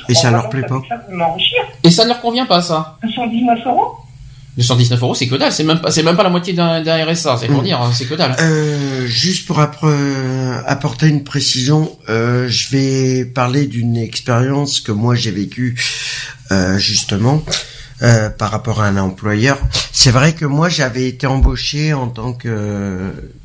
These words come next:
Speaker 1: que restaurateur, euh, en cuisine,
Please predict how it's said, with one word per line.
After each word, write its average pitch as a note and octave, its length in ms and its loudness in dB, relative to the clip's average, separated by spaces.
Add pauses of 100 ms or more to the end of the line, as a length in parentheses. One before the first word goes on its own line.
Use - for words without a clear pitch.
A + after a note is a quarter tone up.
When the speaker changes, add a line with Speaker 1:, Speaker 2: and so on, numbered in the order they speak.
Speaker 1:
que - 80 2
restaurateur, A#2+ 1000 -6
euh, G#2 220 -6 (1300)
en A2 400 2
cuisine, A2+ 600 2